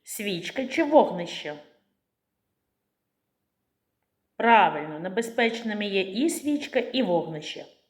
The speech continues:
Газова плита чи велосипед? Молодці, газова плита.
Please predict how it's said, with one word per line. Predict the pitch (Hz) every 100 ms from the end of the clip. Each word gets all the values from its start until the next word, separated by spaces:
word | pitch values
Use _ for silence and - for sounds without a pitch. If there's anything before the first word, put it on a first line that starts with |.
| _ _
Газова | 196 202 202 196
плита | 196 190 180 - 220 330
чи | 339
велосипед? | 294 294 294 - - 180 151 - - - _ _ _ _ _ _ _ _ _ _ _ _ _ _ _ _ _ _ _ _ _ _ _ _ _ _ _ _ _ _ _ _
Молодці, | 240 269 294 294 - 214
газова | 214 214 220 208
плита. | 208 220 220 175 135 -